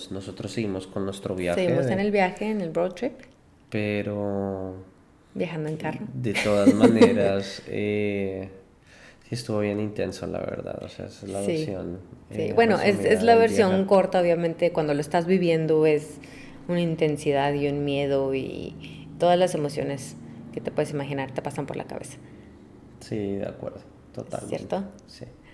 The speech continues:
Speaker 2: Pero bueno, chicos,
Speaker 1: Sí.
Speaker 2: esa fue nuestra experiencia.
Speaker 1: Esa fue nu-, y de hecho el aniversario de esa experiencia fue hace poco, porque fue
Speaker 2: Sí,
Speaker 1: el, en el
Speaker 2: cierto.
Speaker 1: verano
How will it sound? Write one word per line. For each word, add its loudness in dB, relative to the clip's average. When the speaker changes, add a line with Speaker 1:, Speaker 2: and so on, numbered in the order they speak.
Speaker 2:
Pero -6
bueno, 2
chicos, -4
Speaker 1:
Sí. 0
Speaker 2:
esa -2
fue 0
nuestra 0
experiencia. -2
Speaker 1:
Esa -4
fue 0
nu-, 4
y 4
de 4
hecho 0
el 0
aniversario 0
de -2
esa -6
experiencia -4
fue -6
hace -6
poco, -6
porque -2
fue -2
Speaker 2:
Sí, 4
Speaker 1:
el, 2
en 4
el 2
Speaker 2:
cierto. 4
Speaker 1:
verano 2